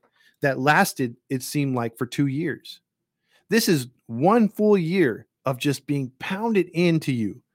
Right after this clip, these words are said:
that everything, if you do it Americanized, could be d-, considered racist. Any th-, statue that they, that was around, racist. If you say something, uh, slightly offensive, you're racist. If you wanna salute and stand for the flag, you're racist.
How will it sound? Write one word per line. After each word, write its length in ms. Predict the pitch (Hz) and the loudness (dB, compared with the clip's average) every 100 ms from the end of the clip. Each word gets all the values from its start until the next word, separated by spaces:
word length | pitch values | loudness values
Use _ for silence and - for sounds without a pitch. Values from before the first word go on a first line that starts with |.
| _ _ _ _ - | _ _ _ _ -2
that 240 | 139 156 160 | 2 2 4
everything, 500 | 190 208 180 190 180 | 2 2 0 0 0
if 160 | 139 | 0
you 100 | 160 | -2
do 340 | 147 139 196 196 | -4 -2 2 2
it 120 | - 131 | 2 -2
Americanized, 960 | 131 156 180 - 147 151 156 156 - | 0 0 0 -2 -2 0 0 -2 -4
could 260 | - 202 165 | 2 2 2
be 280 | 175 175 151 | 0 0 -2
d-, 200 | - 147 | -8 -8
considered 540 | - 151 - 160 147 131 | -2 -2 -2 -2 -2 2
racist. 540 | 139 139 - - - _ _ - _ - | 2 0 -4 -14 -18 _ _ -20 _ 0
Any 220 | 214 208 | 2 2
th-, 200 | 190 160 | 0 -8
statue 640 | - - 185 202 - 147 120 | -10 -4 0 0 0 -2 0
that 200 | 123 135 | -2 -2
they, 200 | 139 131 | -4 -4
that 160 | 135 139 | -2 0
was 160 | 135 127 | 0 -2
around, 420 | 127 131 113 107 123 | 0 0 0 -4 -8
racist. 680 | 117 147 139 - 107 - - _ _ _ 165 | 2 2 2 -2 -12 -14 -20 _ _ _ -2
If 200 | 160 165 | 0 0
you 140 | 170 | -2
say 320 | - 190 196 | 0 0 0
something, 560 | 175 - 190 175 180 170 | 0 -4 -4 -2 -4 -4
uh, 100 | 151 | -4
slightly 580 | - - 196 208 160 147 | -4 -2 0 2 4 4
offensive, 540 | 131 151 135 - 104 120 | 2 0 0 -2 -6 -6
you're 280 | 120 160 143 | 0 2 4
racist. 680 | 143 139 - - - - _ _ _ _ _ _ | 2 2 -2 -12 -14 -18 _ _ _ _ _ _
If 280 | 170 170 - | 0 0 0
you 360 | 156 180 170 - | 0 0 0 -2
wanna 220 | 165 190 | 0 0
salute 380 | 170 185 208 202 | 0 0 0 0
and 180 | 175 151 | -2 -2
stand 340 | - 180 185 | -2 -2 0
for 100 | 185 | -2
the 60 | 165 | -4
flag, 360 | - 202 143 117 | -2 2 2 0
you're 220 | 131 147 | 0 0
racist. 640 | 139 139 127 - 104 - | 2 0 -2 -6 -14 -16